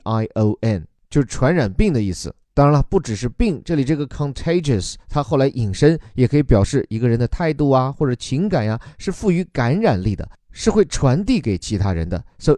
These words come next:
if a feeling, attitude or action is contagious, other people are quickly affected by it and begin to have it or do it.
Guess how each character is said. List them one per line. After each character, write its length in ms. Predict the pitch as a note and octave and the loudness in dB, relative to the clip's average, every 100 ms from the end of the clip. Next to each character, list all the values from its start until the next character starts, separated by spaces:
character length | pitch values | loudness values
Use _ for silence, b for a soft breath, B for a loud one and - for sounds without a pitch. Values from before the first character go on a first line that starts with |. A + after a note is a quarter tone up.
| - | 0
if 300 | G#3+ C4 - - | -2 -2 -2 0
a 80 | |
feeling, 640 | D3+ - E3+ F#3 A#2 G2+ D3 - - | 0 -2 2 2 2 -2 -6 -8 -4
attitude 760 | C#3+ G3 F3 A#2+ G2 E2 F#2+ b b | -4 -4 -6 -8 -4 -4 -4 b b
or 160 | C3 - | -4 -2
action 560 | D3 F3+ - G2+ F2+ - | -4 -4 -6 -6 -6 -4
is 200 | B2 - | -4 -4
contagious, 880 | - C3 A#2 - F#3+ E3+ G2 E2 - b b - | -4 -6 -6 -4 -4 -2 -4 -6 -10 b b -4
other 320 | D#3+ A3 A3 | -2 2 2
people 480 | - C3 G#2 B2 - | 2 -2 0 0 0
are 220 | - A#2 - | -2 -4 -2
quickly 480 | - G#3 - G#3 - | -4 -4 -4 -4 0
affected 640 | D3 - D#3 D3 - G#2 - | -2 -2 -4 -2 -4 -4 -2
by 280 | G2 F#2+ A2+ | -2 0 -4
it 100 | - b - | -8 b -6
and 240 | A#2+ A2 F#2+ | -4 -2 0
begin 460 | G3+ C3 D3+ F3+ | 0 0 -4 -4
to 160 | F3 D#3+ | -2 -2
have 240 | A#2+ C#3 | 0 -2
it 240 | B2+ C3 - | 0 -2 -2
or 140 | B2 A2+ - | -2 -2 0
do 240 | A#2 F#2+ | 0 0
it. 200 | - | -4